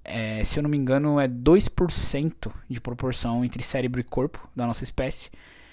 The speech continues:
Se você for pegar, por exemplo, a baleia e o elefante, por mais que o cérebro dele seja muito maior que os nossos, é, você vai observar que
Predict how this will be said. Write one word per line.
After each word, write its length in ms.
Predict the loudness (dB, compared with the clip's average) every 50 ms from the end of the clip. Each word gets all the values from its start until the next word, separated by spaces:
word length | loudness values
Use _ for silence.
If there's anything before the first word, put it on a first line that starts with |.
| -20 -20 -20 -20 -8 -4
Se 140 | -2 2 4
você 160 | 4 4 4
for 100 | 2 2
pegar, 300 | 2 2 4 4 4 4
por 100 | 4 2
exemplo, 160 | 2 2 0
a 60 | 2
baleia 300 | 4 4 4 4 4 2
e 40 | 2
o 20 | 2
elefante, 420 | 2 0 0 0 -2 -2 -2 -2
por 100 | -2 -2
mais 180 | 0 0 0 -2
que 60 | -2
o 40 | -2
cérebro 260 | 0 0 0 0 -2
dele 120 | -2 -4
seja 300 | -4 -2 -2 -2 0 0
muito 340 | 0 0 2 2 2 4 4
maior 240 | 4 4 4 2 2
que 80 | 2 2
os 120 | 4 4
nossos, 420 | 4 4 4 2 2 0 -2 -6 -10 -14 -20 -20 -20 -20 -20 -20 -20 -20 -16 -8 -2
é, 180 | 0 0 0
você 140 | 0 0 0
vai 120 | 2 2 2
observar 520 | 0 0 0 -2 0 2 2 2 0 0
que 640 | -2 -6 -6 -2 0 2 2 2 2 0 0 -2 -6